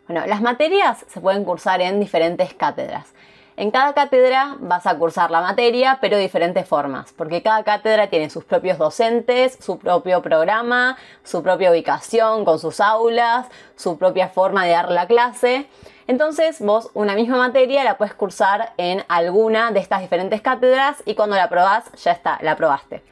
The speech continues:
Espero que hayan entendido más o menos lo que es una cátedra con esta mini explicación. Sé que muchos de los que están viendo el video ya saben que es una cátedra, así que si quieren y tienen ganas pueden poner en los comentarios, eh, su definición de cátedra,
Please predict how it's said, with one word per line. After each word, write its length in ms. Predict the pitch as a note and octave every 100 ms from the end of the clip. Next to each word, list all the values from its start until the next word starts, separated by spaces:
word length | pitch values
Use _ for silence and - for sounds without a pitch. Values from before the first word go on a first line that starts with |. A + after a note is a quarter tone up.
| _ _
Espero 360 | G#3+ - D#4 -
que 60 |
hayan 300 | F#3+ A3 G#3+
entendido 560 | F#3+ F3 E3 F3 G3+ G3+ D3+
más 260 | E3+ F3+
o 60 | F3+
menos 400 | F3+ F#3 G3 G3
lo 240 | E3 D#3+
que 160 | E3+ F3
es 140 | F3
una 240 | F3+ F3 E3+
cátedra 600 | F3+ F3 F3 E3+ F3+ F3
con 120 | D#3
esta 500 | D#3+ - E3 E3 E3 - E3
mini 240 | E3+ F3
explicación. 800 | E3+ - E3 D#3+ - F#3 F#3+ A#3 - - - _ -
Sé 200 | A#3+ A#3
que 100 | B3
muchos 380 | G#3 G#3+ A3+
de 60 | G#3
los 100 | F3+
que 80 | F#3
están 180 | F#3 F3+
viendo 180 | F#3
el 100 | F#3+
video 320 | E3+ E3+ F3+ G3
ya 180 | G3
saben 240 | - F#3+ G3
que 60 |
es 80 | E3+
una 140 | F3 E3+
cátedra, 440 | F3+ F#3 F#3 G3 -
así 260 | F3+ - F3
que 300 | F3 - - _
si 180 | - F3
quieren 380 | F#3 A#3+ B3+ F#3+
y 40 |
tienen 260 | F#3+ F#3+ F#3+
ganas 360 | F#3 G#3 A3 -
pueden 180 | G3+ G#3+
poner 200 | F3 F#3
en 60 |
los 100 | F#3
comentarios, 720 | - D#3+ D#3 E3 F3 F#3+ G3+ - - - - _
eh, 100 | -
su 140 | - E3
definición 540 | E3 F3 E3+ G3 G3
de 120 | F#3+
cátedra, 640 | F#3+ F#3 G3 G3 G3+ G#3+